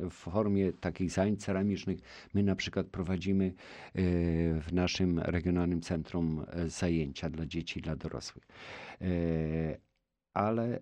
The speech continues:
ale, no, obróbka bursztynu na przykład, kowalstwo,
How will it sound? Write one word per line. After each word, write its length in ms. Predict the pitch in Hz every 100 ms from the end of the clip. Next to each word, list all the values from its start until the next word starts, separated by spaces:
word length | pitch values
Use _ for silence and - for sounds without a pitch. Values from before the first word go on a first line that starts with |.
| -
ale, 180 | 110 117 - 76 73
no, 420 | 95 95 92 110 107 98 98 - 87 - -
obróbka 440 | - 101 104 - 101
bursztynu 520 | 104 95 - 92 85
na 120 | 80
przykład, 380 | - - - -
kowalstwo, 760 | - 98 101 95 - - 87